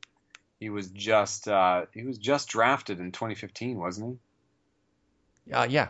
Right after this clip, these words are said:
Speaker 1: Yeah.
Speaker 2: last, last year.
Speaker 1: Yeah.
Speaker 2: And so he's a college pick
Speaker 1: But
Speaker 2: that they thought could maybe
Speaker 1: he's a college pick, twenty-two. He's play-, he's raking in double A.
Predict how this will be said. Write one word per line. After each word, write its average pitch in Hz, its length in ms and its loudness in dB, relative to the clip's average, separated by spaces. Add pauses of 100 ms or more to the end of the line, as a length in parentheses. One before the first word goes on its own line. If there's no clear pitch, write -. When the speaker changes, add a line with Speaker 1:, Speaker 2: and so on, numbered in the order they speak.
Speaker 1:
Yeah. 113 120 4
Speaker 2:
last, 110 180 -4
last 117 260 2
year. 123 160 0
Speaker 1:
Yeah. 87 140 2
Speaker 2:
And 104 200 -4
so 120 120 -2
he's 95 100 -4
a - 40 -16
college 127 380 2
pick 131 120 0
Speaker 1:
But - 200 6 (180)
Speaker 2:
that - 120 -2
they - 100 0
thought 113 300 0
could 113 100 -2
maybe 110 320 4
Speaker 1:
he's 107 80 -4
a 104 40 -6
college 143 240 0 (100)
pick, 123 240 -10
twenty-two. 120 600 0
He's 117 180 -2
play-, 131 240 2
he's 117 180 -4
raking 113 340 2
in 110 100 -4
double 104 320 2
A. 98 260 2